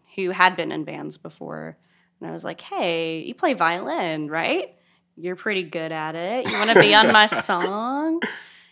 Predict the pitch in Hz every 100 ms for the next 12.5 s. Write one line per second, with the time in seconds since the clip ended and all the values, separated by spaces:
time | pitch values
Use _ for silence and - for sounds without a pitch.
0 | _ - - 180 175 165 180 185 180 170
1 | 165 165 160 170 170 160 - - 156 170
2 | 170 165 165 - 165 - - - - 175
3 | 175 180 165 165 170 170 185 175 175 175
4 | 175 170 185 190 185 180 190 208 214 -
5 | 196 185 170 185 - 185 185 170 170 175
6 | 185 185 165 160 160 - 190 180 - 180
7 | 165 156 - 196 196 190 190 196 190 185
8 | 185 190 190 160 147 156 _ _ _ _
9 | - - 196 208 254 - 123 - 156 -
10 | 165 165 165 165 165 _ - 180 185 190
11 | 180 185 180 175 175 180 175 175 175 170
12 | - 165 160 156 156